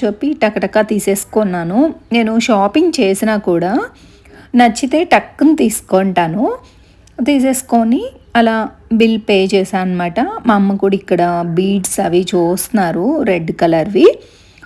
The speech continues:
నేనేమో లైట్ గ్రీన్ కలర్లో ఒక బీడ్స్ తీసుకున్నాను. బ్లాక్ బీడ్స్ వచ్చేసి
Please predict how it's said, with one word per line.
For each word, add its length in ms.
నేనేమో 720
లైట్ 640
గ్రీన్ 560
కలర్లో 840
ఒక 200
బీడ్స్ 380
తీసుకున్నాను. 800
బ్లాక్ 340
బీడ్స్ 520
వచ్చేసి 640